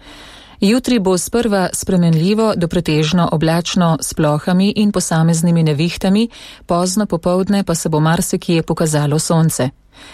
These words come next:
Najnižje jutranje temperature bodo od trinajst do sedemnajst, na obali do dvajset, najvišje dnevne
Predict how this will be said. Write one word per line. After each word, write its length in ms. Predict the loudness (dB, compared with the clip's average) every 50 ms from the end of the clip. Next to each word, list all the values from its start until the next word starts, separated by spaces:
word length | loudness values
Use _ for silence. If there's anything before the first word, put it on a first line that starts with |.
| -20 -20 -20 -10 -4 -2
Najnižje 800 | 0 2 2 2 2 2 2 0 0 0 0 0 0 0 0 -2 -2
jutranje 580 | -2 0 0 0 0 0 0 0 2 2 2 0
temperature 720 | 0 0 0 0 0 0 0 0 0 0 0 0 0 0
bodo 380 | 0 0 0 0 0 0 -2 0
od 200 | -2 -2 -2 -2
trinajst 600 | -2 -2 0 0 2 2 2 2 0 -2 -4 -4 -2
do 160 | -2 0 0
sedemnajst, 720 | -2 -2 -2 -2 0 0 0 2 2 2 0 -2 -4 -6 -2 0
na 140 | 0 0
obali 320 | 0 0 0 0 0 -2 -2
do 120 | -2 -2
dvajset, 540 | -2 0 0 0 0 0 -2 -2 -4 -4 -6 -12 -20 -20 -20 -20 -20 -16 -8 -2
najvišje 580 | 0 0 0 0 0 0 0 -2 -2 -2 -2 0
dnevne 540 | 0 2 2 2 2 2 2 2 0 0